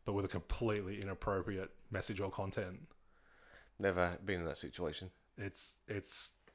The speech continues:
Speaker 1: so it's an interesting one 'cause it is, it is etiquette, but it's very, uh, specific to that environment.
Speaker 2: Right.
Speaker 1: Um,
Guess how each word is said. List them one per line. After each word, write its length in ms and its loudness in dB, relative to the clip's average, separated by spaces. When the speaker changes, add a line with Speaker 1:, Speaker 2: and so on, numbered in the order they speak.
Speaker 1:
so 140 0
it's 100 6
an 40 12
interesting 260 6
one 140 6
'cause 140 6
it 60 8
is, 220 8
it 120 2
is 160 8
etiquette, 580 4
but 140 4
it's 140 -2
very, 440 4
uh, 240 -2
specific 560 0
to 60 2
that 140 4
environment. 540 6
Speaker 2:
Right. 260 8
Speaker 1:
Um, 200 2